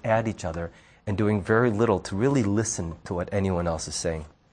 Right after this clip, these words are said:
What we're rejecting in one another isn't just how we look or how we smell or what we eat,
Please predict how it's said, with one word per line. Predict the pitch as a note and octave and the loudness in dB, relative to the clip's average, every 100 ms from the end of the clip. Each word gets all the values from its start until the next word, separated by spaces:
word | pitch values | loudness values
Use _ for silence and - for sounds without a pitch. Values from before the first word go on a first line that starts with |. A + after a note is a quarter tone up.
| _ _ _ _ _ _ - - - _ _ _ _ _ _ _ _ | _ _ _ _ _ _ -18 -18 -20 _ _ _ _ _ _ _ _
What | D3+ G3+ | 6 8
we're | G#3 | 6
rejecting | C3+ F#2+ - C#3+ D#3 D#3+ B2 | 4 2 2 2 2 2 2
in | G2 | 2
one | G2+ G2 | 2 2
another | F#2 A2 G#2+ E2+ - | 4 4 4 0 -2
isn't | D#3 D#3 G3+ C3 | -2 0 0 0
just | - A#2+ A#2 - - - _ - | 4 4 4 -4 -12 -16 _ -8
how | - G#2+ | 2 2
we | F#2 | 2
look | F2 G2 C#3 E3+ - - _ _ _ _ - | -4 0 0 -2 -10 -16 _ _ _ _ -6
or | G2 | 0
how | - | 2
we | G2+ E2+ | 2 0
smell | - - A2 A2 C3 C#3 C#3 C#3+ C3+ | -6 -2 2 4 6 6 6 4 2
or | G2 F2+ - - - - | 0 -4 -6 -14 -20 -2
what | A2+ B2 | 2 2
we | G#2 F#2+ - | 0 -4 -2
eat, | C3 D#3 D#3 - | 0 0 -4 -10